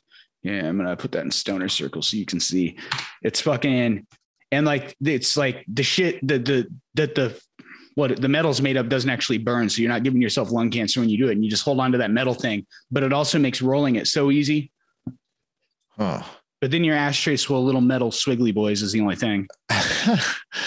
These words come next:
Speaker 2: Yeah. Well, also, what do these things cost? 'Cause, uh, me buying a, a big old gripper, like, just rolling papers is pretty cheap.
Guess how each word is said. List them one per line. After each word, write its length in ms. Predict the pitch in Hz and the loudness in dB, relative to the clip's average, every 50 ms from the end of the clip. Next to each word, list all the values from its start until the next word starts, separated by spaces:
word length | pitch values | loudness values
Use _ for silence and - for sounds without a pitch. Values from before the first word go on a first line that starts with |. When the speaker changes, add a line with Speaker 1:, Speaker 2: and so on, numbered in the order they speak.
| 113 110 110 - - - - | -4 -4 -2 -4 -4 -4 0
Speaker 2:
Yeah. 260 | - 147 156 156 147 | 0 2 4 4 2
Well, 140 | 139 127 120 | 2 2 2
also, 500 | 110 95 101 120 127 - - - 107 104 | 2 2 2 2 0 0 0 0 0 2
what 100 | 104 107 110 | 2 2 2
do 40 | |
these 260 | 104 101 101 95 - - | 2 2 0 0 0 -2
things 280 | 87 87 82 76 - | -2 -2 -2 -4 -6
cost? 500 | - - 104 95 98 92 73 - - - | -4 -4 -2 0 0 0 0 -2 -4 -2
'Cause, 240 | - 90 82 82 80 | -2 -2 0 0 0
uh, 180 | 82 78 73 73 | 0 0 0 -2
me 160 | 78 87 92 95 | -2 -2 -2 -2
buying 400 | 87 85 85 85 85 82 78 71 | -2 -2 -2 0 -2 -2 -2 -2
a, 260 | 69 71 65 - - - - - - - _ _ _ _ _ - | -2 -4 -4 -6 -8 -10 -10 -12 -12 -12 _ _ _ _ _ -8
a 60 | 80 | -6
big 240 | 80 78 92 90 87 | -4 -2 -2 0 0
old 180 | 90 87 87 78 | 0 0 -2 -2
gripper, 540 | - 90 90 85 - - 82 78 73 69 - - - _ _ | -2 -2 -2 0 0 -2 -2 -2 -4 -6 -8 -14 -20 _ _
like, 240 | - 78 78 76 76 | -8 -6 -6 -4 -4
just 240 | - 80 78 - - | -4 -6 -4 -4 -2
rolling 300 | 78 78 80 82 82 73 | -2 -2 -2 -4 -4 -4
papers 440 | - 71 55 - - - - - - | -4 -6 -6 -4 -6 -6 -6 -4 -4
is 140 | - - | -4 -6
pretty 260 | - - - - - - | -6 -6 -6 -6 -4 -4
cheap. 400 | - - - 76 78 78 - | -4 -4 -2 -2 -4 -4 -6